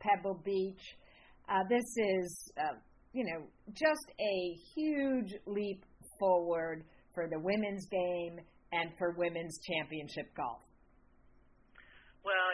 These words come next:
Speaker 2: you're absolutely right. I mean, there's, Pebble Beach is probably, people always ask, "What's my favorite golf course?" And that is my favorite all-time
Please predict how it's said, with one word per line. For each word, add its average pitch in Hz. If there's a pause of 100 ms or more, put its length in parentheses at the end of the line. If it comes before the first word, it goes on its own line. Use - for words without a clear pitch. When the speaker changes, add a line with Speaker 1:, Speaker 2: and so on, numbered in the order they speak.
Speaker 2:
you're 175
absolutely 165
right. 151
I -
mean, 170 (160)
there's, 180 (540)
Pebble 233
Beach 214
is 185
probably, 180 (240)
people 175
always 170
ask, 160
"What's 165
my 151
favorite 139
golf 156
course?" 139
And 147
that 151
is 147 (180)
my 156 (160)
favorite 156
all-time 143